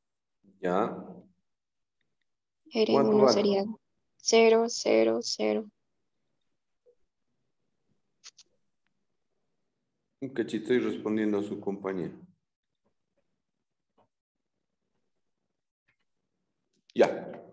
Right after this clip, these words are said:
Speaker 1: ahora sí. Todo esto sigue siendo negativo, ¿no? Los signos vamos a copiar, ahí está,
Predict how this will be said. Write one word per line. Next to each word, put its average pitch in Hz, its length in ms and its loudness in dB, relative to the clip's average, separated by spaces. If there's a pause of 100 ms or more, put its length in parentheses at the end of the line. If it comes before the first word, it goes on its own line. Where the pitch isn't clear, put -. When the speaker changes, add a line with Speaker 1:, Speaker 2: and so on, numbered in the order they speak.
(120)
Speaker 1:
ahora 135 220 6
sí. 101 120 -2 (1300)
Todo 165 280 8
esto 180 600 4 (760)
sigue 135 240 4
siendo 127 380 4
negativo, 110 640 2
¿no? 131 200 -2
Los 113 240 -4
signos 113 340 -4
vamos 101 260 -4
a 101 80 -14
copiar, 113 680 -4
ahí 90 140 -6
está, - 320 -10